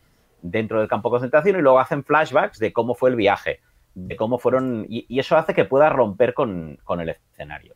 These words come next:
Hay otros juegos que también lo hacen, por ejemplo, eh, Besan antes de que el mundo acabe, que es un juego donde estás en una situación, mm, final de que vas a morir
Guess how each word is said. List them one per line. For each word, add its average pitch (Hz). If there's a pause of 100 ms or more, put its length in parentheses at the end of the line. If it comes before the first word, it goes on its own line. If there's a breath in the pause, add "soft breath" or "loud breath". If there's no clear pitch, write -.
Hay 101
otros 104
juegos 117
que -
también 95
lo 95
hacen, 110
por 117
ejemplo, 139 (420 loud breath)
eh, 87
Besan 104
antes 101
de 98
que 98
el 95
mundo 101
acabe, 160
que -
es 85
un 87
juego 95
donde 87
estás 87
en 90
una 87
situación, 92 (100)
mm, 80
final 98
de 80
que 85
vas 87
a 104
morir 104